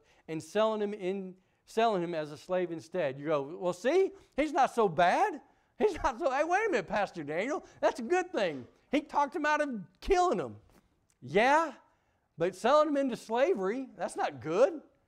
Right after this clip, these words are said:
See, that's, that's how warped we are. How many of y'all thought, "Hey, wait a minute, he's not so bad. He kept him from killing him,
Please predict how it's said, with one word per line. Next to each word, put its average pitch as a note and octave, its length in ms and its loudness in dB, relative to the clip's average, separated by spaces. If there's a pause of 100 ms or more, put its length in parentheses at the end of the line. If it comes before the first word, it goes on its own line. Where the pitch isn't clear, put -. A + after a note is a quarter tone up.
(520)
See, F#3 160 -6
that's, A3+ 220 -4
that's A3 240 -6
how A#3+ 180 4
warped G3 380 2
we F#3 140 0
are. C#3 180 -2 (140)
How D#4+ 100 0
many E4+ 120 0
of D4 40 -2
y'all A3 140 4
thought, F3 440 2 (280)
"Hey, G#3 80 -2
wait A3 240 0
a - 20 -6
minute, D3 120 -6
he's A#3+ 100 -10
not G#3+ 240 -2
so D3+ 120 -6
bad. C3+ 440 -6 (180)
He F#3+ 100 -8
kept A#3 340 -2
him G3+ 100 -4
from E3 180 -10
killing G#3+ 440 2
him, D3 160 -8